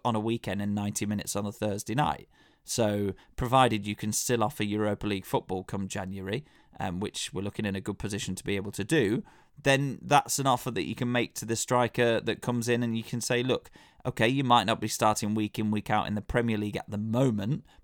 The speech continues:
but Jamie Vardy's thirty-four. Jamie Vardy can't play, well, could, can not always play a hundred and eighty minutes a week.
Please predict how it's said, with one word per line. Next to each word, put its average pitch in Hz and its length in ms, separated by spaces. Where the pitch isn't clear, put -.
but 127 160
Jamie 110 320
Vardy's 104 360
thirty-four. 98 840
Jamie 113 320
Vardy 104 300
can't 123 340
play, 95 320
well, 87 320
could, - 240
can 120 320
not 131 220
always 120 340
play 104 160
a 107 40
hundred 110 240
and 104 100
eighty 101 240
minutes 98 320
a 104 60
week. 107 440